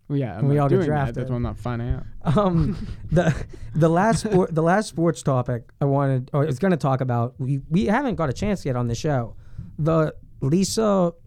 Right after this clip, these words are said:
Speaker 2: oh, I can't remember her last name, is a trans woman who is setting all the records in collegiate Olympic swimming. Not Olympic, collegiate swim, swimming. She's beating every other girl in the Ivy League by thirty, forty seconds,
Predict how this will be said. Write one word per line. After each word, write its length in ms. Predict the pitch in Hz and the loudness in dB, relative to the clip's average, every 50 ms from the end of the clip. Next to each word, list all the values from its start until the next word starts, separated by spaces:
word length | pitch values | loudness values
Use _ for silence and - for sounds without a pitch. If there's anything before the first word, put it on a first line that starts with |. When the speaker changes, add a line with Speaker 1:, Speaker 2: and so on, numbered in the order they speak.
| - - | -12 -6
Speaker 2:
oh, 120 | - 139 156 | -4 -4 -4
I 260 | 147 - 117 113 117 117 - | -4 -8 -12 -14 -14 -8 -4
can't 180 | - 147 135 | -4 -2 0
remember 360 | 135 131 123 123 123 120 120 | 2 2 2 2 2 2 0
her 260 | 113 - - - 139 131 | 0 -2 -2 0 0 2
last 300 | 123 123 123 120 - 131 | 2 2 0 0 0 0
name, 360 | 123 117 113 113 110 107 - - - - - - _ - | 0 0 0 -2 -4 -6 -10 -12 -18 -20 -20 -20 _ -2
is 140 | 170 151 135 | 0 2 2
a 60 | 135 | 0
trans 440 | 131 - 160 156 151 147 139 120 117 | 0 0 2 2 4 4 2 2 2
woman 440 | 120 120 117 117 117 113 113 107 - - - - - - - | 2 2 2 2 2 2 0 -2 -4 -8 -16 -20 -20 -20 -6
who 140 | - - 147 131 | -2 0 0 2
is 80 | 123 | 0
setting 280 | - - 156 139 139 143 | 0 0 0 0 2 2
all 120 | 139 139 | 2 2
the 100 | 131 135 | 2 2
records 600 | 135 131 127 127 - 131 127 120 117 113 - - - | 4 2 2 2 0 -2 -2 -2 -2 -4 -8 -6 -2
in 140 | - 139 131 | -2 0 0
collegiate 560 | 131 - 127 127 127 117 113 120 120 117 - - - - - - - | 0 -2 0 0 0 0 2 0 0 0 -2 -8 -18 -20 -14 -4 0
Olympic 320 | 131 127 123 113 - 113 | 2 2 2 2 -2 -4
swimming. 420 | - - - 123 120 120 120 123 - - - - - | -4 -2 -2 -2 -2 -2 -6 -12 -18 -20 -20 -6 -2
Not 120 | - 135 120 | 0 2 2
Olympic, 260 | 117 120 107 - - - - - | 2 2 0 -2 -8 -12 -10 -4
collegiate 380 | - 160 151 147 127 127 120 - | 0 2 2 2 2 0 -2 -2
swim, 200 | - 127 117 107 - - | -2 -2 -2 -4 -6 -12
swimming. 460 | - - 151 131 117 117 113 104 - - - - - - | -4 0 0 2 2 0 -2 -6 -10 -14 -18 -20 -20 -12
She's 200 | - - 160 135 | -2 0 2 2
beating 320 | 120 127 139 135 131 127 127 | 4 4 4 4 4 4 2
every 220 | 127 117 123 123 | 2 2 2 2
other 120 | 123 117 113 | 2 2 2
girl 420 | 113 117 113 113 110 110 107 - - - - - - - - - - | 2 2 4 4 2 2 0 -2 -6 -14 -20 -20 -18 -16 -16 -2 0
in 120 | 160 147 | 2 4
the 80 | 135 131 | 4 4
Ivy 240 | 127 127 120 123 117 | 4 4 2 2 2
League 280 | 113 117 117 110 107 107 | 2 2 2 2 2 0
by 140 | 123 117 113 | 0 0 0
thirty, 360 | - - - 143 135 123 123 | -2 0 0 2 2 2 0
forty 300 | 113 - - 135 127 120 | 0 0 0 0 0 0
seconds, 600 | 113 - 123 120 113 - 120 117 113 113 110 - | 0 0 0 0 0 0 0 0 0 0 -2 -4